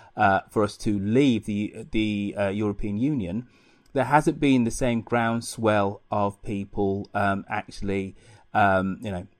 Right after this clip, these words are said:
venting their anger in a very palpable way, like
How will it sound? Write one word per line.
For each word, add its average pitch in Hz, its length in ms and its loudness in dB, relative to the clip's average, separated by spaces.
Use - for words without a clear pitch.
venting 143 640 4
their 95 160 -2
anger 92 440 -4
in 110 160 -6
a 98 60 -2
very 104 240 2
palpable 104 500 2
way, 98 280 0
like 98 380 0